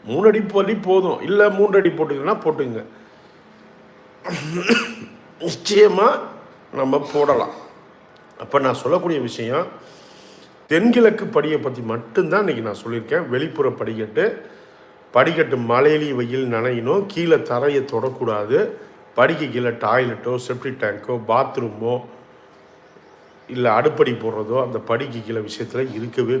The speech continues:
கூடாது. அட்டகாசமான படி. நான் சொல்றேன், படிக்கட்டுலயே ரொம்ப சிறப்பான படி எதுன்னு கேட்டீங்கன்னா, நான் முழுக்க முழுக்க சொல்றது தென்கிழக்கு கிழக்கு படி மட்டும்தான்.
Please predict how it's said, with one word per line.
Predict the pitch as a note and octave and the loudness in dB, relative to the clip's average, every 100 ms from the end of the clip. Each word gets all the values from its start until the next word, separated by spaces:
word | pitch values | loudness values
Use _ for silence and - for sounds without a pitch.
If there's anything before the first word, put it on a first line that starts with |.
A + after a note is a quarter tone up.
| A2 | -4
கூடாது. | G#2+ G#2+ G2 B2+ - - - - | -8 -8 -6 -6 -8 -16 -20 -18
அட்டகாசமான | - - F#3+ F#3+ F3+ - B2+ B2 F3+ F3 | -18 -6 -4 -2 -4 -4 -4 -2 -2 -2
படி. | A#2 A2+ - - - - - - - _ - | -6 -8 -12 -20 -20 -20 -20 -20 -20 _ -10
நான் | G#2+ G#2+ | -6 -4
சொல்றேன், | A#2+ C3+ D3 E3 - - - | -2 0 2 0 -2 -8 -4
படிக்கட்டுலயே | G#2+ E3 E3 D#3 C3+ C3 B2+ F3 G3 | -2 -2 -2 -2 -2 -6 0 4 4
ரொம்ப | B2+ C3 F3 G3 | 2 -6 -2 -4
சிறப்பான | - B2+ C#3 C#3 D3+ D#3 F3 G#3 G3+ | -2 -2 -2 -2 2 4 6 6 4
படி | D#3+ C3 A#2 | 0 -2 -6
எதுன்னு | A2+ B2+ B2 | -6 -6 -8
கேட்டீங்கன்னா, | - A2 A#2 F#3+ G3+ - - - - - - - - - | -10 -10 0 0 0 -10 -20 -20 -20 -20 -20 -20 -20 -10
நான் | A2 G#2+ | -6 -4
முழுக்க | B2 E3+ E3 F3+ | -2 -2 -2 -4
முழுக்க | C#3 C#3+ D#3 | -2 -4 -4
சொல்றது | C3 A2+ C3 F3 - | -4 -6 -6 -6 -4
தென்கிழக்கு | C3 D#3+ D3+ B2+ - | -4 0 0 0 -4
கிழக்கு | - A#2 A#2 C3 | -6 -6 -4 -10
படி | A#2+ G#2 G2+ | -8 -8 -8
மட்டும்தான். | G2+ - A2 G#2 A#2+ | -14 -12 -12 -6 -6